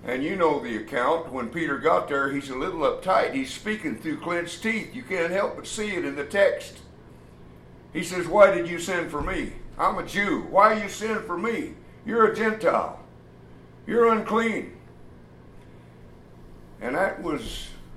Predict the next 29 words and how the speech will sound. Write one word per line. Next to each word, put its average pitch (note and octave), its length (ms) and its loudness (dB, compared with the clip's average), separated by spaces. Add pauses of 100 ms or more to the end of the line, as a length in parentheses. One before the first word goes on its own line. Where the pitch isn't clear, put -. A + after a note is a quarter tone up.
(240)
the C3+ 80 -4
moment E3 440 0 (800)
on C3+ 140 -4
that C#3+ 180 4
occasion B2+ 640 0
when A#2+ 180 -4
God C3+ 460 2
showed D3 380 -2
his C3 240 -4
acceptance A2 720 -8
of A2 100 -12
the G#2+ 60 -12
Gentiles. A#2+ 640 -10 (2000)
Cornelius B2 600 -6
and C3+ 100 -6
his A#2+ 100 -12
household. G#2 540 -4 (580)
And E3 160 -2
so F#3+ 220 4
Cornelius G3 640 0
said, D#3+ 240 -4
"Well, G3 460 2
God F3 320 4
told F3+ 240 2
me G#2+ 100 -4
to F2 80 -10
send G3+ 340 -4
for D#3+ 260 -2
you, G#3 160 0